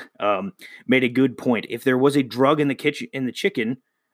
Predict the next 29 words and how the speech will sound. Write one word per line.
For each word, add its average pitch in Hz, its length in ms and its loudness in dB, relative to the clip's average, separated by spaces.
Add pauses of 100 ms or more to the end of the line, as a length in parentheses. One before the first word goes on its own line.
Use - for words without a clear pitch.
uh, 95 320 -4
at 104 120 -6
K 107 180 2
F 101 80 -2
C, 110 280 -4
it 123 60 0
was 120 120 2
probably 170 320 6
the 147 100 4
tasty, 147 440 0
fatty, 117 360 2
deep-fried 104 600 -2
goodness, 104 600 0 (540)
uh, 87 160 -4
which 98 240 0
you 165 140 8
already 165 220 6
know 147 160 6
about. 92 260 2
And 120 140 2
whereas 123 300 2 (120)
K-, 156 240 0 (140)
K 160 200 2
F 151 100 2
C 135 300 2 (220)
is 107 220 -2
not 123 240 0
directly 135 380 2
linked 120 320 2